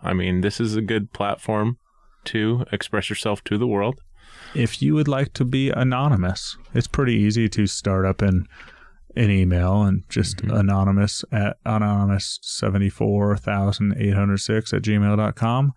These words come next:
Speaker 2: and you just admit to, like, a murder you did.
Speaker 1: No, no.
Speaker 2: Oh, no?
Speaker 1: No.
Speaker 2: Oh, yeah, I probably should have asked you about, okay, what's the, you did something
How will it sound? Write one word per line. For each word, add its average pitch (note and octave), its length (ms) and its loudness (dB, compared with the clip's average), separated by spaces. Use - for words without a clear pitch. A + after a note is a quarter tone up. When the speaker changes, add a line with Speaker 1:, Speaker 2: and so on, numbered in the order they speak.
Speaker 2:
and F#2+ 200 2
you G2 100 4
just F#2+ 400 -4
admit G2 540 0
to, A2 220 0
like, G2+ 340 2
a F#2+ 80 0
murder F#2 560 2
you F3 220 4
did. F#3+ 120 0
Speaker 1:
No, C3 300 0
no. G#2 540 -2
Speaker 2:
Oh, F#2 200 4
no? B2+ 380 0
Speaker 1:
No. G2 540 0
Speaker 2:
Oh, G#2 100 2
yeah, F#2+ 180 2
I - 20 0
probably A2+ 300 0
should - 160 -4
have G2 100 -2
asked G#2 320 -4
you G#2 80 0
about, G2 200 0
okay, G2+ 420 0
what's C3+ 280 0
the, G#2+ 140 -2
you A2 160 4
did B2+ 220 2
something C3+ 520 0